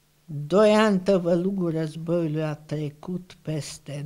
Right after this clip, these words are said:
noi. Dar, ă, am rezistat. Nu aveai de unde să faci brad.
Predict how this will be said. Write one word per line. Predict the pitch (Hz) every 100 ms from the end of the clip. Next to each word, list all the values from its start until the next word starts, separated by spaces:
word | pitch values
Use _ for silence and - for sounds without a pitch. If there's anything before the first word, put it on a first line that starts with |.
| 139
noi. | 143 151 160 180 190 - _ _ _ _ _ _ _ _ _ _ _ _ _ _ _ _ _ _ _ _ _ _ _ _ _ _ _ _ _ _ _ _
Dar, | - 349 370
ă, | 370 370 359 349 349 _ _ _ _ _ _ -
am | 370 359
rezistat. | 370 330 330 - - - - - _ _ _ _ _ _ _ _ _ _ _ _ _ _ _ _ _ _ _ _ _ _ _ _ _ _ _ _ _ _ _ _
Nu | 208 220 247 277
aveai | 269 262 262
de | 226 254
unde | 247 240 233
să | -
faci | 220 - 240 240 - - _ _
brad. | 196 185 254 302 302 135 120 -